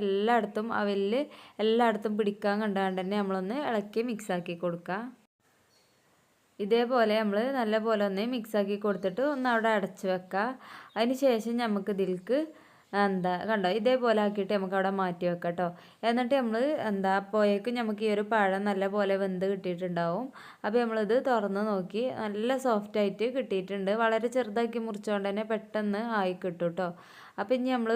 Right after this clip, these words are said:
വേറൊരു ബൗളിലേക്ക് ആ ഒരു പഴം നമുക്ക് ഇട്ട് കൊടുക്കുക.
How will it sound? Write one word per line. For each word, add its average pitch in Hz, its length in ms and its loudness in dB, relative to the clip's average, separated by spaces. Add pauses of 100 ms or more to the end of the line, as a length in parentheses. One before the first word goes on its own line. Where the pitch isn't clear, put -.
(100)
വേറൊരു 214 340 2
ബൗളിലേക്ക് 190 460 2
ആ - 100 4
ഒരു 196 120 -2 (100)
പഴം 190 220 0 (120)
നമുക്ക് 180 280 -4
ഇട്ട് 175 180 -6
കൊടുക്കുക. 175 420 -2